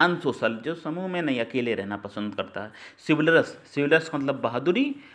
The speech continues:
और कायरता के लिए इसमें आपका डिसओबीडियंस ले सकते हैं। डिसमल, डिसमल माने निराशा से भरा हुआ,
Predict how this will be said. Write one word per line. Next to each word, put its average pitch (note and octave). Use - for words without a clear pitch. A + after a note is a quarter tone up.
और F3
कायरता A#2+
के E3+
लिए E3+
इसमें A2
आपका F#2+
डिसओबीडियंस D3+
ले D3+
सकते -
हैं। B2
डिसमल, D#3
डिसमल B2
माने D3+
निराशा A#2
से D3+
भरा D#3
हुआ, F3